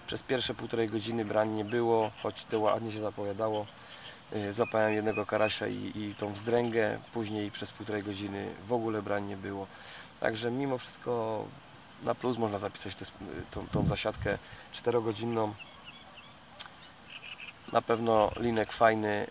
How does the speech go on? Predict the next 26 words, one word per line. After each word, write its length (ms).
karasi 420
dużo, 560
ale 220
nie 180
o 80
to, 300
nie 140
o 60
to 140
tu 140
chodziło. 420
Jeszcze 260
sobie 260
siądę 320
na 120
tej 160
jazie 300
i 40
spróbuję 460
je, 180
e, 40
może 280
za 140
tydzień, 580
e, 100
tutaj 360